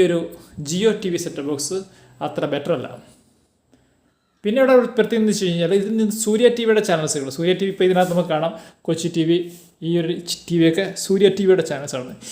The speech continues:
ഈ സൂര്യ ടി വി ചാനൽസ് നമുക്ക് പെട്ടെന്ന് ആക്സസ് ആവത്തില്ല. പെട്ടെന്ന് നമ്മൾ ഇപ്പോൾ, ഇപ്പോൾ ഇതിനകത്ത് ഒന്ന് ക്ലിക്ക് ചെയ്യുമ്പോൾ നോക്കുക, ഇപ്പോൾ കൊച്ചി ടി വി എടുത്ത് കാരണം ഇത്ര ഒരു ഡിലേ വരും. കാര്യം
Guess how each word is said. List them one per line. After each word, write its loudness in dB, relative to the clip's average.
ഈ -2
സൂര്യ 6
ടി 0
വി 2
ചാനൽസ് 0
നമുക്ക് -2
പെട്ടെന്ന് 2
ആക്സസ് -4
ആവത്തില്ല. -6
പെട്ടെന്ന് 0
നമ്മൾ 2
ഇപ്പോൾ, 0
ഇപ്പോൾ 0
ഇതിനകത്ത് 0
ഒന്ന് -2
ക്ലിക്ക് -2
ചെയ്യുമ്പോൾ -4
നോക്കുക, -4
ഇപ്പോൾ -4
കൊച്ചി 2
ടി 0
വി 2
എടുത്ത് -8
കാരണം -2
ഇത്ര 2
ഒരു 6
ഡിലേ 6
വരും. -6
കാര്യം 0